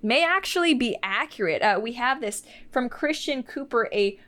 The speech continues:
Harvard University grad. Uh, according to his own Facebook page, this is how the exchange went down. He said, "Ma'am, dogs in the ramble have to be on a leash at all times. The sign is right there." She said, "No, dog runs are close. He needs his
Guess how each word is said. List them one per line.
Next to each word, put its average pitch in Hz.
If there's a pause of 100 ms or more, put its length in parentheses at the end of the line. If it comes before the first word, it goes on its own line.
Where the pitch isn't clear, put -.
(120)
Harvard 269
University 240
grad. 180
Uh, -
according 349
to 285
his 277
own 311
Facebook 277
page, 196
this 196
is 226
how 202
the 202
exchange 190
went 180
down. 240
He 277
said, 220
"Ma'am, 226
dogs 220
in 208
the 196
ramble 196
have 190
to 196
be 196
on 180
a 175
leash 190
at 190
all 180
times. 240 (220)
The -
sign 190
is 190
right 180
there." 247 (260)
She -
said, 185
"No, 214
dog 175
runs 180
are 170
close. 269
He 233
needs 185
his 180